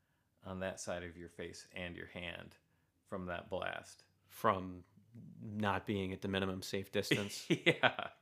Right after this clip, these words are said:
Speaker 1: yeah.
Speaker 2: Well, I don't know. How far away is that? And that's an amazing detail
Speaker 1: Well, that,
Speaker 2: that,
Speaker 1: that
Speaker 2: that
Speaker 1: bridge is only seven miles from start to finish that they used, uh,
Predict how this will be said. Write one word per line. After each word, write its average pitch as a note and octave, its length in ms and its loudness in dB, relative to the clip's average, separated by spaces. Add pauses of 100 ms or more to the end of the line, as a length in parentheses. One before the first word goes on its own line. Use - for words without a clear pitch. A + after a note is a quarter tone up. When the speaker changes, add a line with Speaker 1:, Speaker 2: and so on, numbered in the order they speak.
Speaker 1:
yeah. G2+ 320 4 (100)
Speaker 2:
Well, C3 140 10
I C3 140 12
don't D#3 100 6
know. F3+ 160 6
How B2 180 6
far C3+ 240 8
away B2 240 8
is F#2+ 160 0
that? G2 320 -2 (100)
And A2 240 2 (120)
that's F3+ 360 10
an C3+ 120 10
amazing A#2+ 400 10
detail A2+ 420 10
Speaker 1:
Well, G#2 80 12
that, E3+ 260 10
Speaker 2:
that, - 0 -
Speaker 1:
that D3+ 200 12
Speaker 2:
that - 40 12
Speaker 1:
bridge E3 220 8
is B2 180 -2
only A#2+ 200 2
seven A#2 340 4
miles G#2 540 4 (580)
from G#2+ 180 -8
start F#2+ 300 -2
to G2 80 -12
finish F2+ 580 -10 (460)
that F#2+ 180 0
they G2+ 60 -4
used, F2+ 460 -6 (480)
uh, F#2 220 2